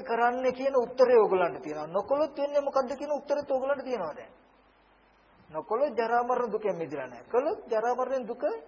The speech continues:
මිදෙනවා. කොහොමද මිදෙන්නේ? මෙහෙමයි. කොහොමද දුක එන්නේ? මෙහෙමයි කියන උත්තර ටික කියලා දීලා තියෙන්නේ. සමහරට මතක නැතුව ඇති. අනුමානයට හෝ දැනගන්න මෙන්න මෙහෙම සිද්ධියක් තියෙනවා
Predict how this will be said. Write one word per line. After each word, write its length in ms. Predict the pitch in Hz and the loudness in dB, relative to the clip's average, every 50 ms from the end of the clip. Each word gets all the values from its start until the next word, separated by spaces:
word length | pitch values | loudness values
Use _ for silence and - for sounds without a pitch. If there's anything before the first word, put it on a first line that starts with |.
| - - - | -20 -20 -12
මිදෙනවා. 380 | 214 208 202 190 185 - - | -10 -8 -4 -4 -4 -4 -6
කොහොමද 440 | - - 214 220 262 294 320 320 311 285 | -4 -2 0 0 2 2 2 2 0 0
මිදෙන්නේ? 480 | 240 220 175 151 160 135 117 - - - - - _ | -2 -2 -4 -6 -6 -8 -10 -14 -20 -20 -20 -20 _
මෙහෙමයි. 460 | - 175 165 156 151 127 113 113 - - - _ _ _ _ _ _ _ - - - | -12 -10 -10 -10 -10 -12 -16 -18 -20 -20 -20 _ _ _ _ _ _ _ -20 -20 -20
කොහොමද 380 | - - 214 233 294 320 330 302 | -4 -2 0 0 0 0 0 -2
දුක 220 | 294 220 262 254 - | -2 -4 -4 4 6
එන්නේ? 320 | 240 226 208 175 160 156 156 | 6 6 4 2 -6 -10 -10
මෙහෙමයි 400 | 160 170 180 208 202 208 214 208 | -10 -10 -8 -6 -6 -6 -6 -6
කියන 180 | - 233 240 | -8 -6 -6
උත්තර 260 | 233 196 - - 226 | -6 -6 -4 -4 -4
ටික 200 | 233 226 247 233 233 | -4 -4 -4 -8 -8
කියලා 300 | - - 208 202 196 175 | -6 -4 -4 -4 -4 -4
දීලා 220 | - 165 147 147 139 | -6 -8 -8 -8 -10
තියෙන්නේ. 460 | - 151 147 147 147 165 214 359 415 - - _ _ _ _ _ | -10 -10 -10 -10 -12 -12 -14 -14 -14 -18 -20 _ _ _ _ _
සමහරට 380 | _ - 143 151 151 156 - 165 | _ -16 -12 -8 -8 -8 -8 -8
මතක 340 | 147 147 147 - 247 165 - | -10 -12 -8 -8 -8 -8 -8
නැතුව 320 | 156 143 143 135 131 180 190 | -12 -12 -14 -12 -8 -8 -8
ඇති. 160 | 196 - - - | -8 -8 -12 -12
අනුමානයට 640 | 160 165 180 202 226 240 254 254 254 262 262 262 269 | -10 -10 -8 -8 -6 -2 0 0 2 2 0 0 0
හෝ 180 | 240 254 254 | 2 2 2
දැනගන්න 480 | 220 220 226 226 226 196 220 202 190 190 | 2 0 -2 -4 -2 0 0 0 0 -4
මෙන්න 200 | 185 185 202 214 | -8 -8 -8 -10
මෙහෙම 220 | 226 214 226 240 262 | -8 -8 -8 -8 -8
සිද්ධියක් 440 | - - 214 208 214 247 262 247 - | -10 -12 -14 -14 -6 -4 -4 -4 -4
තියෙනවා 380 | - - 240 240 233 208 156 | -6 -10 -10 -8 -8 -8 -10